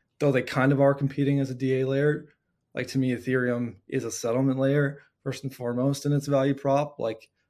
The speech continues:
the ability to have eth liquidity, eth as an asset,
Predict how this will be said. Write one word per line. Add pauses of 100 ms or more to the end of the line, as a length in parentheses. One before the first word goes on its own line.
(120)
the
ability
to (100)
have
eth
liquidity, (280)
eth
as
an
asset,